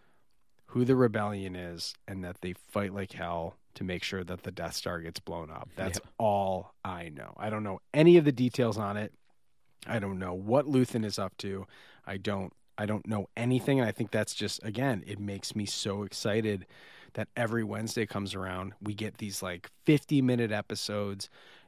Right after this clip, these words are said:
Speaker 1: and they're all juicy, and they're all, I mean, they're just, it's so, man, the show is so good.
Speaker 2: That's
Speaker 1: So
Speaker 2: another
Speaker 1: I
Speaker 2: thing
Speaker 1: would
Speaker 2: we're taking
Speaker 1: say
Speaker 2: for granted is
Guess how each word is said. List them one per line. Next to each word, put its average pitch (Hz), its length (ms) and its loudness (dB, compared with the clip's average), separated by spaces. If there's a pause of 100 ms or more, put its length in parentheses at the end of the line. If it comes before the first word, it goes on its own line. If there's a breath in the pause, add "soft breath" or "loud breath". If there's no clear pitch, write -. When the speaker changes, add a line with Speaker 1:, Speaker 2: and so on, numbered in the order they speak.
Speaker 1:
and 117 100 -2
they're 107 140 -2 (140)
all 113 200 6
juicy, 107 640 -6
and 104 160 -8
they're 101 120 -6 (100)
all, 104 400 0 (120)
I 110 60 -6
mean, 123 200 2
they're 135 100 4
just, 147 420 0
it's 127 220 -2
so, - 200 0 (180)
man, - 260 -10
the - 60 -12
show 98 320 -6
is 95 80 -8
so 98 240 -6
good. 92 320 -6 (260 loud breath)
Speaker 2:
That's 117 160 -8
Speaker 1:
So 135 120 8
Speaker 2:
another 131 220 10
Speaker 1:
I 139 60 12
Speaker 2:
thing 185 80 12
Speaker 1:
would 208 80 12
Speaker 2:
we're - 40 8
taking 160 200 8
Speaker 1:
say 151 140 10
Speaker 2:
for 104 80 4
granted 92 460 2
is 73 140 -6